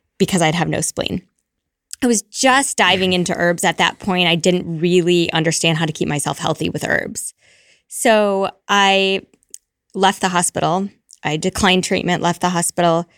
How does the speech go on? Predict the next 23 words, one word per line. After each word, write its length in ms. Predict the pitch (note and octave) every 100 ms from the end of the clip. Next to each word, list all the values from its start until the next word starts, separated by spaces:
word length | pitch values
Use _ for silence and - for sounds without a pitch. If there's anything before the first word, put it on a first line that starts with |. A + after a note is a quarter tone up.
| _ _ _
got 180 | G#3 G3
on 120 | F#3
a 60 | F#3
whole 180 | F#3+ F3+
bunch 260 | F3 E3+
of 100 | F#3
Chinese 520 | - F3+ F3+ F3+ F3+
and 120 | F3+ F3
Ayurvedic 460 | F3 E3+ E3+ E3+
herbs, 300 | E3+ E3+ D#3+
and 120 | F3
within 280 | E3+ E3+ E3+
two 220 | E3+ F#3
weeks, 300 | F3 E3+ -
my 140 | F3+ E3
platelets 580 | - - - D#3+ - F3+
went 200 | - -
from 180 | F3
zero 300 | E3 E3 E3+
to 120 | E3 D#3+
a 80 |
hundred 300 | D#3+ D#3 D#3
thousand. 520 | D3+ - - - F#3+